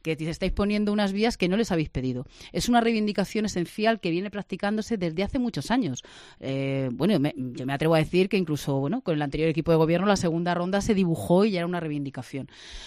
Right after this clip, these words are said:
Nosotros tenemos que hablar con el Ministerio de Fomento y el presidente de Castilla-La Mancha, Emiliano García Paje, incluso se va a reu-,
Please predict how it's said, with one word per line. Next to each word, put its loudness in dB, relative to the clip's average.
Nosotros 0
tenemos -2
que -4
hablar 0
con 0
el 0
Ministerio 0
de 4
Fomento -2
y 2
el -2
presidente 0
de 0
Castilla-La -2
Mancha, 0
Emiliano -4
García -6
Paje, -6
incluso -8
se -8
va 2
a 0
reu-, -4